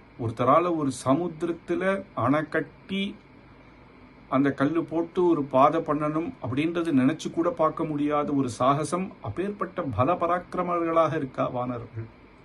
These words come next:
ஆனா அங்க ஒரு குட்டி அணில், அந்த அணில் பார்த்தது, "இதெல்லாம் நம்மளால முடியுமா?" அப்படின்னு நினைக்கல. அதனால என்ன, சக்திக்கு மிஞ்சி கைங்கரியத்தை அந்த அணில் பண்றது. அதான் ஆழ்வார் இங்க அழகாக எடுத்து சொல்றேன்.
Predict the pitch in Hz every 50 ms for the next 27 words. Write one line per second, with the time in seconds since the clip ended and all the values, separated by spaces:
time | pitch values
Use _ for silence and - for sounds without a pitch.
0 | - - - - - - - - - - - - - - - - - - - 156
1 | 190 180 139 143 156 160 147 143 123 117 - - - - - - - 190 175 139
2 | 117 117 127 127 127 - - - - - - - - - - - - - - -
3 | - 143 151 160 139 135 147 175 180 170 - 143 123 113 131 113 - - - -
4 | - - - - 113 123 127 147 170 185 180 170 170 165 165 170 165 160 151 147
5 | 151 147 147 139 135 113 - - - - - 143 143 147 143 160 170 175 160 139
6 | 131 143 135 - 147 113 110 - - - - - - - - - - - - -
7 | - - - - - - - - - - - - - - - - - - - 117
8 | 104 151 170 185 190 208 208 208 202 185 190 196 196 196 202 196 - 156 - -
9 | - 202 - - - 185 185 185 185 - 202 - 175 165 170 165 175 165 165 160
10 | 156 - 175 165 147 123 120 127 143 147 143 147 131 117 117 110 113 - - 120
11 | 147 160 151 139 135 143 143 147 147 143 139 131 127 120 110 113 120 127 127 139
12 | 139 139 151 139 123 117 - - - - 113 98 101 113 110